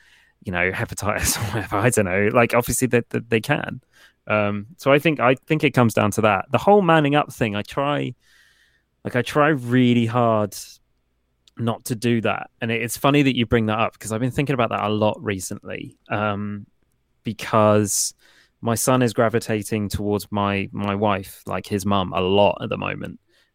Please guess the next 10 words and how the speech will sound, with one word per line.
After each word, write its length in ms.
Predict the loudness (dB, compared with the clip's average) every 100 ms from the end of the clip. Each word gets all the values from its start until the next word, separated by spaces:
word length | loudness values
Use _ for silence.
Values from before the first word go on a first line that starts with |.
| -4
Uh, 440 | -2 0 0 -2 -6 _ -2
and 420 | 0 2 -2 -6 _ _ _ _ _ _ _ -4
accidentally, 1040 | -4 -4 -4 0 2 4 4 4 0 2
I've 200 | 2 -2 -8
kind 360 | -8 0 0 0
of 80 | -4
become 480 | -6 -2 0 0 0
more 320 | 0 0 0
of 140 | 0
a 400 | 0 2 0 -4